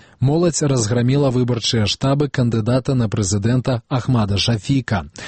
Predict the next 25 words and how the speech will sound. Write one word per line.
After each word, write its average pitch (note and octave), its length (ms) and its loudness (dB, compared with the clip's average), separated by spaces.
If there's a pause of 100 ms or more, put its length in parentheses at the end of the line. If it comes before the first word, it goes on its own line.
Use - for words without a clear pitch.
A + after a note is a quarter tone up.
(260)
апошняга A#2 560 0
прэм'ера A#2+ 480 0
ва B2+ 160 0
ўрадзе G2 320 0
Мубарака. G#2 640 0 (640)
У C3+ 80 2
другім D3+ 400 0
туры F#3 260 2
прэзідэнцкіх B2 760 0
выбараў, D3 320 2
які B2 240 -2
пройдзе B2 400 0
шаснаццатага A2+ 720 0
і A2 60 0
сямнаццатага A2 640 0
чэрвеня, D3 560 2 (260)
ён D#3 240 2
паспаборнічае C#3+ 800 0
з - 60 -6
кандыдатам B2 640 0
ад A2+ 80 -2
"Братоў A2+ 400 0
мусульманаў" G#2 720 2 (160)
Магамедам F#2 640 0
Мурсам. G#2+ 540 0